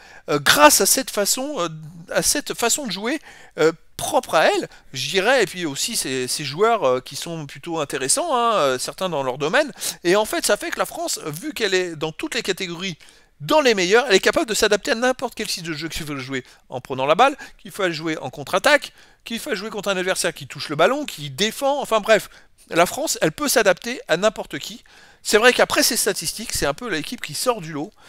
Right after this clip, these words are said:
euh, de ce début de compétition. Alors bien sûr, il y a d'autres équipes comme l'Espagne, mais qui, euh, on ne connaît pas encore sa valeur, l'Espagne.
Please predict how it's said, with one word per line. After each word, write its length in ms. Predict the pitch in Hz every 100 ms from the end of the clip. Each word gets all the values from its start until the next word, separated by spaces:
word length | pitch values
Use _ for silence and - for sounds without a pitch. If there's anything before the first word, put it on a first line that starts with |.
| - -
euh, 360 | 143 127 127
de 180 | 131 196
ce 140 | 220 226
début 220 | 196 180
de 40 |
compétition. 500 | - 156 156 - 208
Alors 120 | 180 117
bien 100 | 151
sûr, 180 | 233
il 40 | 151
y 40 |
a 40 | 113
d'autres 200 | 143 131
équipes 200 | 185 -
comme 160 | 110
l'Espagne, 440 | 104 - 196 214 208 - - -
mais 140 | 170 240
qui, 360 | - 190 190
euh, 280 | 175 160 151
on 240 | 156 165 160
ne 60 |
connaît 220 | 151 160 160
pas 120 | 240
encore 220 | 214 196
sa 100 | 165
valeur, 240 | 143 190
l'Espagne. 460 | 196 - 208 247